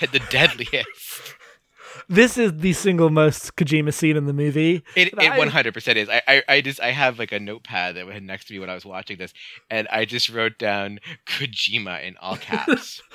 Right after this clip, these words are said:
Speaker 2: <laughs> Like,
Speaker 1: Because
Speaker 2: line for line, in terms of, one, getting into weird rape stuff, two, getting into that sexual assault, but, like, trying to turn it back on, like, the resilience of the woman, three, weird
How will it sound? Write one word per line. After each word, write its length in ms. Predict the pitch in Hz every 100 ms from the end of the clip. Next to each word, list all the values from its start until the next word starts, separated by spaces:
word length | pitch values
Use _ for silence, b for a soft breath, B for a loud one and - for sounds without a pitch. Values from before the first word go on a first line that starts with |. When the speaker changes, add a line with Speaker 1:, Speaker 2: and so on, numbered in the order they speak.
| -
Speaker 2:
<laughs> 200 | - 262
Like, 140 | 254
Speaker 1:
Because 240 | - 254 254
Speaker 2:
line 300 | 320 359 233
for 160 | -
line, 500 | 247 220 233 156 139 -
in 100 | 185
terms 240 | 214 220 208
of, 180 | 180 185
one, 260 | 277 285
getting 220 | 254 240
into 200 | 226 220
weird 280 | 190 185 196
rape 260 | 156 160 165
stuff, 480 | - 143 127 - - B B _ _ 214 180
two, 400 | - 285 285 247 B B 180
getting 240 | 165 226 220
into 140 | 214
that 140 | 202 -
sexual 340 | 202 190 196
assault, 320 | - 190 180
but, 140 | 185 180
like, 180 | 175
trying 200 | - 190 190
to 60 |
turn 200 | - 185
it 100 | 170
back 200 | 156 151
on, 100 | 170
like, 200 | 156 143 B B -
the 100 | 165
resilience 640 | 156 135 185 180 165 -
of 100 | 147
the 80 | 147
woman, 420 | 175 180 175 165 B B
three, 380 | - 262 285 262 B B _ - - - -
weird 680 | 269 269 233 285 320 339